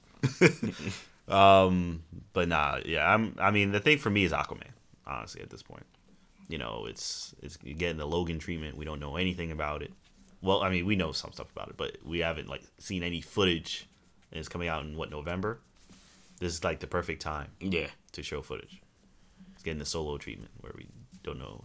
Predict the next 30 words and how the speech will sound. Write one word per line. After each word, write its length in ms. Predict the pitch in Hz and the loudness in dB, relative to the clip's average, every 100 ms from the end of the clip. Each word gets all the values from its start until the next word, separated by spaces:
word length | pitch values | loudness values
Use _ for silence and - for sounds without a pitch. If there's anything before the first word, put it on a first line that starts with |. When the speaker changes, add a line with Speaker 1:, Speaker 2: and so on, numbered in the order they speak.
| - | -12
Speaker 1:
I 40 | |
haven't 200 | 80 76 | -10 -8
seen 140 | 73 76 | -6 -4
anything. 400 | 73 69 50 - - - _ | -4 -6 -10 -16 -20 -20 _
Speaker 2:
So 160 | - 107 | 4 6
Speaker 1:
So 60 | 110 | 8
Speaker 2:
Warner 200 | 127 120 | 8 10
Brothers 440 | 113 110 104 95 | 10 10 6 4
is 180 | 92 87 | 2 0
what 160 | 90 82 | 0 0
you're 160 | 85 | -2
looking 220 | 85 82 | -2 -4
forward 360 | 78 85 78 78 | -6 -6 -6 -6
to 300 | 87 76 80 - _ | -6 -6 -8 -14 _
the 120 | - | -8
most? 480 | 82 71 - - - - - | -6 -6 -8 -12 -18 -20 4
Speaker 1:
Yeah, 260 | 123 101 - - | 8 8 4 -6
Warner 240 | 90 117 127 | 2 6 10
Brothers, 460 | 127 120 113 98 | 10 10 8 6
Aquaman, 720 | 85 85 95 104 95 92 92 82 | 2 4 4 4 2 2 2 0
Wonder 260 | 85 85 | -2 0
Woman, 500 | 82 80 78 76 73 71 | -2 -2 -4 -6 -10 -14
Shazam. 420 | - - 62 50 - - - | -16 -12 -10 -10 -14 -20 -14
That's 220 | - 80 - | -8 -8 -6
the 60 | |
big, 240 | 76 82 73 | -6 -6 -4
that's 200 | 87 - | -4 -4
the 60 | |
big 160 | 78 78 | -8 -8
three 180 | - | -10